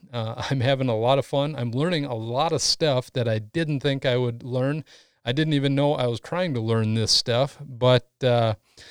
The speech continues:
it's amazing what happens when you just push record.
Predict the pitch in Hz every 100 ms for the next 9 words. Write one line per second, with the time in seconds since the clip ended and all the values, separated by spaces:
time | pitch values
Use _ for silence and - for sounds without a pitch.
0 | - - - 135 147 135 156 165 170 147
1 | 117 139 143 160 156 151 139 123 120 110
2 | 143 - - 147 139 - 131 - 135 113
3 | 110